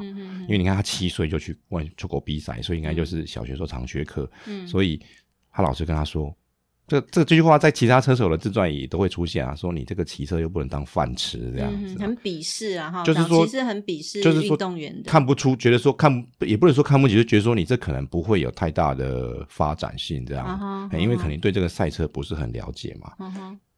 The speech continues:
Speaker 2: 像我们之前看 Rossi 也是这样子啊，不过 Rossi 是在年纪再大一点，可是他高中的时候嘛，
Speaker 1: 嗯哼。
Speaker 2: 那也是因为这样有一些冲突，后来 Rossi 就说啊，那我就休学了，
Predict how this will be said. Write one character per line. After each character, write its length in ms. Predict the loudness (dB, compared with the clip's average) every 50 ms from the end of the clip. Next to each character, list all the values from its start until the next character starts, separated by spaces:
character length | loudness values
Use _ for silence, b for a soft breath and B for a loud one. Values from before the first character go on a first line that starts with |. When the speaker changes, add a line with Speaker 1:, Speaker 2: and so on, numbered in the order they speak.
| _ _ _
Speaker 2:
像 140 | 0 2 4
我 60 | 4
们 80 | 4 2
之 80 | 0 0
前 100 | -2 -2
看 160 | 0 0 0
Rossi 280 | 2 2 0 0 -2
也 100 | -8 -8
是 80 | -8 -6
这 100 | -6 -4
样 160 | -6 -6 -8 -12
子 100 | -14 -16
啊， 80 | -14 -8
不 120 | -2 2
过 80 | 4 4
Rossi 240 | 6 6 4 4 2
是 100 | 2 2
在 160 | 4 4 4
年 120 | 4 2
纪 100 | 4 4
再 80 | 2 4
大 280 | 4 4 4 4 4 2
一 40 |
点， 160 | -2 -6 -8 -8
可 80 | -6
是 60 | -4 -4
他 40 | -4
高 260 | -2 2 2 2 2 2
中 180 | 0 -2 -2
的 80 | -4 -8
时 160 | -8 -10 -10
候 220 | -8 -8 -8 -8
嘛， 40 | -8 -8
Speaker 1:
嗯 140 | -8 -6
哼。 180 | -6 -6 -6 -4
Speaker 2:
那 80 | -4 -4
也 80 | -4 -6
是 180 | -4 -4 -2
因 80 | 0 2
为 100 | 0 0
这 80 | 0 0
样 100 | -2 -2
有 100 | -4 -6
一 120 | -6 -6
些 80 | -6 -8
冲 200 | -6 -6 -6 -6
突， 120 | -6 -6
后 160 | -4 -2 -2
来 80 | -2 -2
Rossi 420 | -4 -6 -6 -6 -4 -4 -4 -4
就 140 | -6 -6 -4
说 200 | -4 -4 -4 -4
啊， 140 | -4 -6 -6
那 160 | -6 -6 -6
我 100 | -8 -8 -10
就 80 | -10 -10
休 160 | -10 -10 -12
学 140 | -12 -12 -14
了， 140 | -16 -18